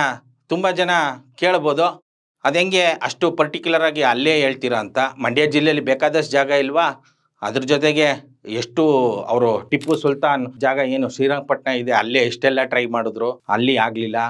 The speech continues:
ಯಾಕಂತಂದ್ರೆ ಇಲ್ಲಿ ಈಗ ಡಿಸೆಂಬರಲ್ಲೇ ಬರ್ಬೇಕಾಗಿತ್ತು ಬರಾಕ್ ಒಬಾಮ ಅವರು ಮತ್ತೆ ದಲೈ ಲಾಮ ಅವರು. ಮೂರ್ನಾಲ್ಕು ವರ್ಷಕ್ಕೊಂದ್ಸತಿ ಬರ ಬರುವಂಥದ್ದು ಅದು ಸಾಮಾನ್ಯ. ಬರಗಾಲದಲ್ಲಿ ಏನ್ ಪ್ರಜ್ಞೆ ಇರ್ಬೇಕು ಅಂತಂದ್ರೆ, ಹೂಳೆತ್ಬೇಕು, ನಾಲೆ ರಿಪೇರಿ ಮಾಡ್ಬೇಕು ಅನ್ನೋ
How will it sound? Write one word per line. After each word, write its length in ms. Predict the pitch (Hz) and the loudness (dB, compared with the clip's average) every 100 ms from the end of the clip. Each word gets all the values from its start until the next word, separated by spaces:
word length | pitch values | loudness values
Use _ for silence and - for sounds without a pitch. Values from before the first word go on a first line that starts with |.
| 110 | -6
ಯಾಕಂತಂದ್ರೆ 960 | 104 110 147 135 135 131 110 120 160 - _ _ | -4 -2 0 0 0 0 0 -2 -4 -12 _ _
ಇಲ್ಲಿ 640 | 110 139 180 175 156 185 185 - _ _ - | -2 0 2 2 4 2 -2 -10 _ _ -6
ಈಗ 240 | 120 139 139 | 0 2 2
ಡಿಸೆಂಬರಲ್ಲೇ 680 | 113 123 139 175 180 175 180 | 0 -2 0 2 4 4 2
ಬರ್ಬೇಕಾಗಿತ್ತು 1080 | 156 143 147 165 160 151 143 139 156 208 - _ 101 | 2 2 2 2 0 0 -4 -2 0 -2 -8 _ -6
ಬರಾಕ್ 320 | 117 117 135 | 0 0 0
ಒಬಾಮ 280 | 131 127 135 | 0 2 2
ಅವರು 280 | 131 127 131 | 2 2 0
ಮತ್ತೆ 560 | 127 127 123 110 95 - 107 | -2 -4 -4 -4 -6 -10 -4
ದಲೈ 240 | 101 123 | 0 2
ಲಾಮ 260 | 120 117 110 | 2 0 0
ಅವರು. 320 | 104 160 202 | 0 0 -2
ಮೂರ್ನಾಲ್ಕು 560 | 165 220 220 214 208 | -4 -2 -2 -2 -2
ವರ್ಷಕ್ಕೊಂದ್ಸತಿ 560 | 208 233 226 220 220 214 | -4 -4 -6 -6 -6 -6
ಬರ 240 | 151 151 190 | 0 2 2
ಬರುವಂಥದ್ದು 640 | 208 202 196 185 196 196 214 | 2 0 0 -2 -4 -2 -2
ಅದು 340 | 190 190 165 | 0 0 0
ಸಾಮಾನ್ಯ. 560 | - 160 214 202 156 165 160 _ _ - | 0 2 2 0 0 -4 -6 _ _ -8
ಬರಗಾಲದಲ್ಲಿ 760 | 113 151 180 226 233 220 220 214 170 | 0 0 2 2 2 0 0 0 0
ಏನ್ 420 | 196 156 175 240 | -2 -2 0 0
ಪ್ರಜ್ಞೆ 320 | 220 185 196 196 | 0 0 0 0
ಇರ್ಬೇಕು 380 | 175 175 175 | 2 0 -2
ಅಂತಂದ್ರೆ, 440 | 160 143 135 127 170 | -6 -6 -8 -4 -2
ಹೂಳೆತ್ಬೇಕು, 880 | 156 135 208 214 190 156 151 151 185 | -2 0 2 2 0 0 -2 0 0
ನಾಲೆ 360 | 135 139 190 | 2 4 4
ರಿಪೇರಿ 340 | 185 180 160 156 | 0 -2 -4 -2
ಮಾಡ್ಬೇಕು 480 | 147 135 131 123 | -4 -4 -6 -8
ಅನ್ನೋ 340 | 127 151 196 | -8 -6 -8